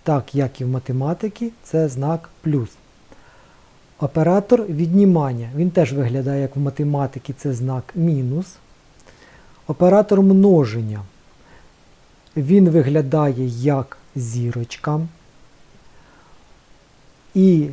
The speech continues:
цей символ знаходиться там, де цифра вісім. Знак ділення. Він виглядає як скісна риска. Всі оці чотири знаки, додавання, віднімання, множення,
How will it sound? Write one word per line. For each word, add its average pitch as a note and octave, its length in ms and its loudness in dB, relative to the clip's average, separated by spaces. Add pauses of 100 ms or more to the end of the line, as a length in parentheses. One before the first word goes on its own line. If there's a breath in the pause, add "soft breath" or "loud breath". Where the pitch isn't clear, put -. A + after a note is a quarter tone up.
(340)
цей D#3+ 240 2
символ A3 480 0
знаходиться E3+ 920 0 (360)
там, F#3 360 2
де D3 420 0 (260)
цифра D3+ 520 -4 (120)
вісім. B2+ 420 -6 (1000 soft breath)
Знак F3 380 2
ділення. C#3 640 0 (1300 soft breath)
Він F3 260 4
виглядає C#3+ 640 0
як C#3 360 -2 (200)
скісна D3 640 -6 (120)
риска. C#3+ 640 -4 (2000 soft breath)
Всі F#3 480 0
оці D#3 340 -2
чотири D3+ 480 -2
знаки, C#3+ 500 -4
додавання, C#3+ 720 -2
віднімання, C3 680 -4
множення, B2+ 600 -4